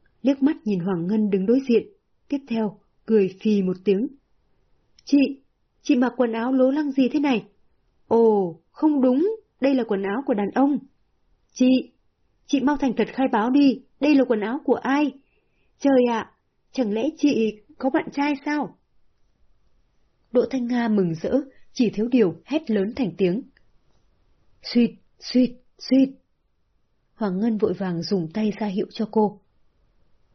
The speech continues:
"Nói nhỏ một chút, đừng làm ồn đến mẹ." Đỗ Thanh Nga chạy nhanh về phía cô, vẻ mặt nhiều chuyện. "Nhanh, kể cho em nghe một chút về bạn trai của chị đi."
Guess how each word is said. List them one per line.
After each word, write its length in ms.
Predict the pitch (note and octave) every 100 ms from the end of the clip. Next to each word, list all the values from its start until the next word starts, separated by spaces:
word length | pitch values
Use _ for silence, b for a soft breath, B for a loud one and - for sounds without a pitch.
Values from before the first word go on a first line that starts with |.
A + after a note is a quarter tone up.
| _ G3+
"Nói 160 | G#3+
nhỏ 200 | C#4 A#3+
một 120 | E3+ F3+
chút, 220 | D4 E4+ - _
đừng 180 | A3+ A3
làm 180 | A3 G3
ồn 180 | A3 G3+
đến 180 | F#3 B3
mẹ." 280 | C4+ A#3+ - _ _ _ _ _ _ _ _ _ _ _ _ _ _
Đỗ 120 | A3+ A#3
Thanh 180 | B3 G#3+
Nga 220 | G#3+ G3
chạy 220 | A#3+ -
nhanh 300 | G3+ B3+ A#3
về 100 | F#3+ -
phía 120 | G#3 A3+
cô, 300 | B3 A#3+ A#3+ _ _ -
vẻ 100 | G3
mặt 200 | F3 D#3+
nhiều 220 | F#3 F#3+ D#3+
chuyện. 280 | - G#3 - _ _ _ _ _ _ _ _ _ _ -
"Nhanh, 280 | A3+ B3+ A3 - -
kể 140 | G#3 D#3
cho 100 | A3+
em 140 | A3
nghe 140 | A3+
một 120 | G#3 F3+
chút 200 | - D4+ -
về 100 | G#3+
bạn 180 | E3+ -
trai 240 | B3 A#3+
của 100 | E3
chị 160 | - -
đi." 240 | A#3 A#3+